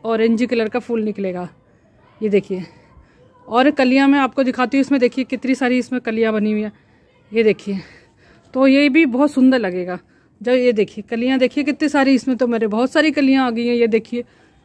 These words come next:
ये देखिए, अंदर की तरफ को भी बहुत सारी इसमें कलियाँ बन गई हैं। तो जब इसमें सारे में, इसमें पूरे में फूल आ जाएंगे, तो ये बहुत ही सुंदर दिखता है, दूर से दिखने में बहुत सुंदर लगता है। ये देखिए, पत्ते तो मैंने आपको बता ही दिए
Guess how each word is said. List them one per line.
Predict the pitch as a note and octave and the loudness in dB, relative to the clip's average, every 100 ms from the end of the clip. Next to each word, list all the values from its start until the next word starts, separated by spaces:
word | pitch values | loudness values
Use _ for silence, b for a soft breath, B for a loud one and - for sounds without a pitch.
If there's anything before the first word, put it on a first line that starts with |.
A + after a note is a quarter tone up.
| b _ - | b _ -2
ये | A#3+ | 2
देखिए, | A#3 G#3+ C4 | 4 4 2
अंदर | A#3 A3+ A#3 | 0 0 0
की | A#3+ | -2
तरफ | A#3 A3+ | -4 -6
को | A#3+ | -4
भी | B3 | -4
बहुत | G#3+ A3 | -2 -4
सारी | A#3+ A3+ A3+ | -4 -2 -4
इसमें | A3+ A3+ | -4 -6
कलियाँ | A3+ G#3 A3 | -4 -2 -2
बन | G#3+ G#3+ | 0 0
गई | A#3 | 2
हैं। | D#4+ D#4+ b b b _ - | 2 0 b b b _ -4
तो | B3 | 2
जब | C#4 C#4+ | 4 4
इसमें | D4 C#4+ D#4 D4+ C4+ | 4 4 4 4 0
सारे | C4+ _ - C4 C4 | -6 _ -4 0 2
में, | D4 D#4 | 4 2
इसमें | D4+ D#4 | 2 0
पूरे | B3 - B3+ C4+ | 0 -6 -2 0
में | C#4+ | 2
फूल | D4 C4 C4 C4 | 0 0 0 2
आ | A#3 | 2
जाएंगे, | A#3 A#3+ D#4+ - b b b _ | 0 0 -2 -6 b b b _
तो | B3 | 2
ये | C4 | 2
बहुत | B3+ G#3 A#3+ C4+ | 2 2 2 2
ही | D4 | 2
सुंदर | B3 B3+ | 2 0
दिखता | A3 - - | 0 -4 -4
है, | A3 A3 | -4 -2
दूर | G#3+ A3+ | -4 -4
से | B3 A#3 | -2 0
दिखने | A3+ A3+ A3+ | -2 -2 -2
में | A#3+ | -2
बहुत | G#3 A#3+ | -2 -4
सुंदर | A3 A3 G#3 | -2 -2 -2
लगता | F3 - | -6 -8
है। | F#3 | -6
ये | F#3+ | -4
देखिए, | F3+ - G3+ - _ _ b b b b _ _ _ _ _ _ b b b b b | -4 -6 -12 -12 _ _ b b b b _ _ _ _ _ _ b b b b b
पत्ते | G#3 - A3+ | -14 -6 -2
तो | A#3+ | 0
मैंने | A3+ A3+ | 0 0
आपको | G#3+ A#3 | -2 -4
बता | G#3+ G3+ | -4 -2
ही | A3 | 0
दिए | A3+ A#3 | 0 0